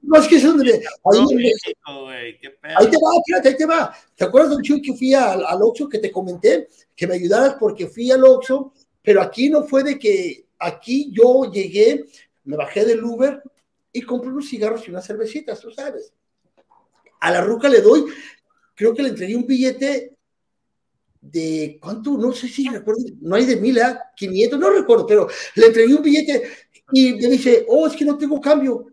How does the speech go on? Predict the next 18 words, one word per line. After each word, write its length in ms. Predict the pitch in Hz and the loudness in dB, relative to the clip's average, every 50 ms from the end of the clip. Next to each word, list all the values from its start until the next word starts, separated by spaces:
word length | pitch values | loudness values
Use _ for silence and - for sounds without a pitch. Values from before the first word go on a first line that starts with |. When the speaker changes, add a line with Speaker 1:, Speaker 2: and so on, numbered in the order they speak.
| _ _ | _ _
Speaker 1:
Sí, 200 | _ - 262 262 | _ 0 2 4
era 140 | 240 254 254 | 6 6 6
de 120 | 247 220 | 4 2
quinientos, 380 | - 208 202 240 233 233 208 190 | 0 -2 -6 -6 -6 -6 -8 -10
dice, 220 | 190 165 - 165 | -10 -12 -14 -10
"No, 120 | 180 220 262 | -6 -6 -4
no 80 | 269 262 | -4 -4
tengo 220 | 277 269 269 285 269 | -6 -6 -6 -4 -4
cambio". 460 | 277 277 294 269 254 220 208 208 - _ _ _ _ _ _ _ _ _ _ | -2 -2 -2 -2 -4 -6 -6 -8 -14 _ _ _ _ _ _ _ _ _ _
Entonces, 500 | - 190 190 180 - 247 247 226 269 277 - | -10 -10 -10 -4 0 0 0 2 0 -2 0
para 260 | - 277 254 254 262 | 0 2 2 2 0
eso 200 | 240 247 262 262 | 0 0 -2 -2
yo 140 | 214 214 202 | -2 -2 -2
había 140 | 202 196 | -2 -4
sacado 340 | 196 226 220 220 185 175 175 | -6 -6 -6 -4 -4 -6 -6
un 60 | 180 | -6
dinero, 320 | 180 208 196 202 254 269 254 | -8 -6 -4 -2 -2 -4 -4
sa-, 180 | - - - | -8 -16 -18